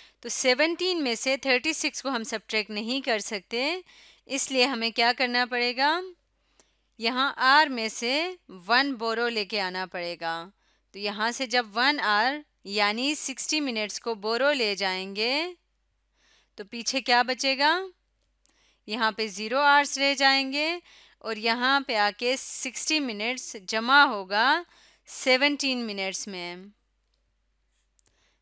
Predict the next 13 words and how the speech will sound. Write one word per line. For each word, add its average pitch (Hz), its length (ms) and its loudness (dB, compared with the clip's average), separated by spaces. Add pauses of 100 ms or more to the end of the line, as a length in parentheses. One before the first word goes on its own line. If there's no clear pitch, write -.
(120)
तो 202 80 -20
ये 202 220 -4
आ 202 180 4
जाएगा 220 760 -2
सेवेंटी 220 760 -2
सेवन 254 480 2
मिनट्स। 180 560 -8 (720)
तो - 60 -20
यहाँ 226 320 2
पे 262 140 -6
हम 208 220 -4
लिखते 196 400 -8
हैं 269 440 -6